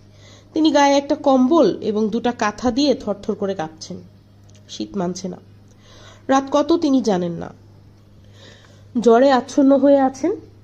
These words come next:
এমন সময় দরজায় ধাক্কা পড়ল। একজন পুরুষ মানুষ কাতর গলায় বলল, "মা গো, আমার বড় বিপদ,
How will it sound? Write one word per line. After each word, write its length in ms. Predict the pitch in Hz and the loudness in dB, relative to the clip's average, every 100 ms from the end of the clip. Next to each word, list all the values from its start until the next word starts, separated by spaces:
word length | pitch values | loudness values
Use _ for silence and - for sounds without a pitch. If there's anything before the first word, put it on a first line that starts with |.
| - - - | -20 -20 -6
এমন 240 | 247 262 269 | 0 2 2
সময় 280 | 294 311 | 0 -2
দরজায় 360 | 247 196 196 208 | 2 2 2 -4
ধাক্কা 320 | 175 175 170 - | -6 -10 -12 -10
পড়ল। 240 | 160 165 - - - - - - - - - | -10 -10 -14 -20 -20 -20 -20 -20 -20 -20 -4
একজন 300 | 285 320 359 | 2 2 2
পুরুষ 360 | 349 349 392 392 | 6 6 6 2
মানুষ 400 | 440 277 311 339 | 0 2 0 -2
কাতর 360 | - 254 294 294 | -2 0 0 2
গলায় 280 | 285 285 | 2 2
বলল, 280 | 226 208 190 190 - - _ - - - - | 2 0 -4 -10 -20 -20 _ -20 -20 -12 -4
"মা 140 | 214 | 0
গো, 300 | 202 240 208 - - - | 4 4 2 -8 -20 -4
আমার 240 | 254 247 254 | 2 4 6
বড় 200 | 262 262 | 4 4
বিপদ, 380 | 254 254 196 | 0 2 0